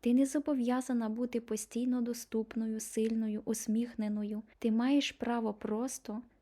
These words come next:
побути з собою наодинці. Вимкни телефон хоча б на годину. Закрий очі, вдихни і видихни. Вийди на повітря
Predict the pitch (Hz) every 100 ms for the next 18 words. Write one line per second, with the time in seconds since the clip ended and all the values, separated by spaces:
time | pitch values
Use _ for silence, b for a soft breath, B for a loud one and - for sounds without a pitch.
0 | _ - 208 240 - 311 - 226 208 214
1 | 220 220 214 208 202 196 196 - - 247
2 | _ _ _ _ _ _ _ 226 233 294
3 | 277 262 247 233 233 233 269 - 226 -
4 | 269 277 262 262 233 220 196 208 247 b
5 | b b 226 220 262 311 - 220 208 -
6 | 226 233 - b b 214 202 220 - 233
7 | 262 370 - 233 202 202 196 214 - 208
8 | 233 - b b b 220 277 311 269 247
9 | 247 214 208 214 214